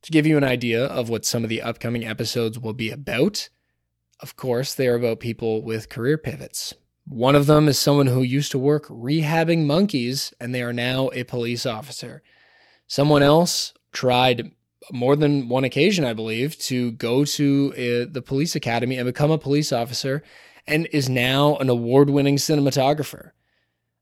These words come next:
Someone else was a basketball player and then was planning on being an accountant, and they are now an international student advisor. And the fourth one I will tease is someone who was a window washer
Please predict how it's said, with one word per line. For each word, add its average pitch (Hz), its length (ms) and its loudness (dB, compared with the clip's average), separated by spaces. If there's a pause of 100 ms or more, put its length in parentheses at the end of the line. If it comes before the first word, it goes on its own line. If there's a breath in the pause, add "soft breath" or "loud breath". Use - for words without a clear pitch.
(100)
Someone 139 420 2
else 175 540 2
was 123 420 0
a 117 120 -2
basketball 127 680 0
player 135 580 0
and 117 220 -6
then 117 300 -2
was 110 220 -6
planning 123 460 -4
on 117 120 -6
being 117 220 -6
an 107 80 -8
accountant, 175 720 -4 (320 soft breath)
and 143 140 -2
they 156 60 4
are 147 100 4
now 151 200 2
an 156 100 2
international 127 680 0
student 120 400 -6
advisor. 117 600 -6 (560)
And 123 220 -4
the 117 60 -2
fourth 147 320 2
one 143 100 2
I 139 100 4
will 123 120 0
tease 135 480 0
is 120 240 -8
someone 139 420 2
who 123 540 -2
was 123 320 -2
a 127 140 -2
window 156 400 2
washer 165 640 0